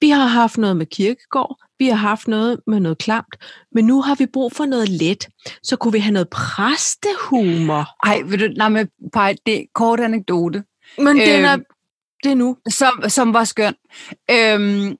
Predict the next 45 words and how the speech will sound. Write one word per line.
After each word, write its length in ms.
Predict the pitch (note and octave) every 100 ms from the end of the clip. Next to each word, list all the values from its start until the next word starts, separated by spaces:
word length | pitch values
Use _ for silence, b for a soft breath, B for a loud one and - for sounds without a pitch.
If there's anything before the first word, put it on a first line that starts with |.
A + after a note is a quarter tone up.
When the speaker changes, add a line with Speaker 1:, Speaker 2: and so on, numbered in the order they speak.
| _ -
Speaker 2:
vi 100 | G3
havde 340 | B3+ A3+ A#3+ B3
jo 120 | C4+
i 140 | B2+ A#3
sidste 440 | - A#3+ - C4
afsnit, 360 | F#3+ D#3+ G#3 G3+
i 40 |
afsnit 300 | F3+ F3 G3+
femoghalvtreds, 540 | F#3 - F#3 - F3+
der 100 | -
havde 160 | G3+ G#3+
vi 60 | -
det 80 | G#3+
her 100 | -
med 120 | F#3+
gamle 320 | - F#3 G#3
hænder. 320 | E3+ - - _ _ _ _ _ _ _
Speaker 1:
Ja, 180 | F3+ D3+ - _ _ _ _ _ -
det 80 |
Speaker 2:
Ikke? 140 | A3+ A3+
Speaker 1:
havde 180 | G3+ F#3+
vi. 140 | G#3+ -
Jo, 100 | A3+
det 260 | G3+ - -
Speaker 2:
Det 100 | B3
Speaker 1:
talte 180 | C4 A#3+
Speaker 2:
havde 180 | G3+ G3
vi. 160 | A#3 - -
Og, 440 | A3 A3 G#3 G3
øh, 140 | F3+ -
og, 320 | - F#3 F3+ -
og 200 | F#3 C#4
den, 240 | C#4+ B3
og 180 | - G#3+ -
den, 320 | D4+ C4+ A3 -
det 160 | C#4+ A3+
blev 160 | G#3+
et 100 | E3
afsnit, 580 | - E3 C4+ C#4+ E4 C4
og 140 | A3 G#3+
det 180 | A#3
kom, 240 | - A3 G3
det 200 | A3+ G#3
blev 120 | G#3
udgivet. 640 | F3 B3+ D4 D#4+ - C4+